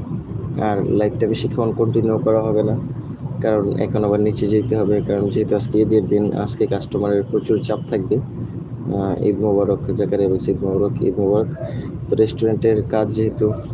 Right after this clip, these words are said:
রেস্টুরেন্টে আজকে কাস্টমারের প্রচুর চাপ থাকবে, তো এখন যেতে হবে, যে একটু ঘুমায় রেস্ট করে আবার ডিউটিতে জয়েন করতে হবে। তো সবাই দোয়া করবেন, ভালো থাকবেন সবাই, দোয়া করি আল্লাহ আপনাদের সবাইকে ভালো রাখুন। আর কি বলবো,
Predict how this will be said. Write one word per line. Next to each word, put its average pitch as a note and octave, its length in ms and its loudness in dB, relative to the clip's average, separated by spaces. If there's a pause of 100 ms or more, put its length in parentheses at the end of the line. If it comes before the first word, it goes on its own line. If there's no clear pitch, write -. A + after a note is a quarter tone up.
(180)
রেস্টুরেন্টে G#2+ 420 0
আজকে - 260 -2
কাস্টমারের G#2+ 480 0
প্রচুর - 300 0
চাপ - 240 -2
থাকবে, A2 260 0 (600)
তো - 80 0
এখন G#2+ 340 2 (340)
যেতে A2 280 2
হবে, G#2 140 6
যে G#2+ 160 4
একটু G2 200 2
ঘুমায় G2+ 340 2
রেস্ট F#2+ 300 2
করে G#2+ 140 4
আবার G2 200 2
ডিউটিতে G#2 400 2
জয়েন G2+ 200 2
করতে G#2 260 0
হবে। A#2+ 140 0 (460)
তো - 80 2
সবাই G#2 260 4
দোয়া A2 220 4
করবেন, A2 340 4 (340)
ভালো G2+ 200 2
থাকবেন A2 380 2
সবাই, G#2 260 2 (340)
দোয়া G#2+ 140 4
করি G#2 180 4
আল্লাহ G2 220 4
আপনাদের F#2+ 260 0
সবাইকে F#2+ 320 0
ভালো F#2+ 200 2
রাখুন। G2 260 0 (840)
আর F2+ 420 0 (920)
কি B2+ 160 4
বলবো, - 340 2